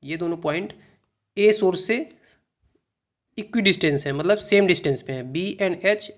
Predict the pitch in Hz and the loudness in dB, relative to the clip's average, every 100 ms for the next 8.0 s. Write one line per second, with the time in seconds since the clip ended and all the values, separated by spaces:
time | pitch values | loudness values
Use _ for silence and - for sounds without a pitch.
0 | - 185 185 214 - 214 190 - 156 143 | -2 0 0 -4 4 6 4 0 -2 -4
1 | 139 127 120 - - - - - _ _ | -6 -10 -14 -20 -20 -20 -20 -20 _ _
2 | 170 190 202 185 - 196 208 - - _ | -8 -2 -2 -2 -4 -4 -4 -8 -20 _
3 | _ 214 214 - _ - 160 156 - 165 | _ 0 0 -6 _ -8 -8 -8 -2 -2
4 | 170 196 196 175 185 208 214 214 202 190 | 0 2 4 6 6 6 6 6 4 2
5 | 196 190 170 190 208 - - 208 208 208 | 0 -2 2 6 6 4 -4 -2 4 2
6 | 208 208 - 196 180 180 165 165 151 - | 2 -4 -2 0 0 -2 -4 -6 -10 -6
7 | 170 175 196 208 220 208 208 - 185 156 | -6 2 6 6 6 4 4 -2 -2 -2